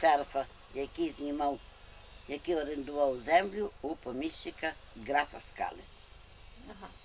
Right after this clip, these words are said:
Speaker 1: І я виросла разом з мамою у дворі, бо мене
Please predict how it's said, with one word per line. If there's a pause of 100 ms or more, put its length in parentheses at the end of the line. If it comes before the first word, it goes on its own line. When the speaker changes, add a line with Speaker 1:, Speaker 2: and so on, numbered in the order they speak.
(420)
Speaker 1:
І
я
виросла (160)
разом
з
мамою
у
дворі, (240)
бо (240)
мене